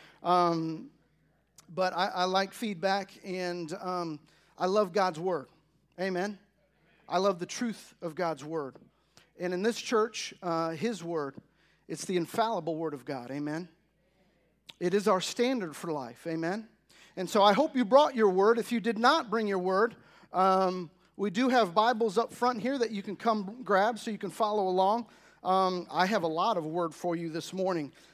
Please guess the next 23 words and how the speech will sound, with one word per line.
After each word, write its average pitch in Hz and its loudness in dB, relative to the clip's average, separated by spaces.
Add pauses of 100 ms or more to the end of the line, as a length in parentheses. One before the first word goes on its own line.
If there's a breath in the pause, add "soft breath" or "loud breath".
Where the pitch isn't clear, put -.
And 170 -2
so, 175 2
you 185 -4
know, 156 -2 (400 soft breath)
uh, 170 4
if 185 -6
you 202 -2
don't 208 2
have 226 2
a 214 2
Bible, 247 4
please 269 -2
take 226 -2
one. 285 -2 (360 soft breath)
Um, 180 4
I 208 2
have 254 2
about 214 4
fifteen 277 -2
of 247 0
them 247 -2
at 214 -4
home. 269 0